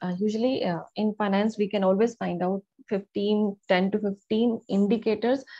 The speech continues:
which have a, uh, which are giving you a clear,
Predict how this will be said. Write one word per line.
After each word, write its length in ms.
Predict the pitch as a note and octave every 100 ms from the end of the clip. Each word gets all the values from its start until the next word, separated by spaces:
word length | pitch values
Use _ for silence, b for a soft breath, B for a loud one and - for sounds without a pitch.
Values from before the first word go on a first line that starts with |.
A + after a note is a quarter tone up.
| B B B
which 220 | G#3+ A3+
have 300 | A#3+ G#3+ G3
a, 280 | F#3+ F#3 F3 - _
uh, 200 | E3 E3 E3 _ _ _ _ _ _ _ _ _
which 240 | F#3 A3
are 240 | - F#3 F#3
giving 340 | F#3 G#3 A3
you 140 | G#3+ G3+
a 80 |
clear, 400 | G3+ A3 A#3 A#3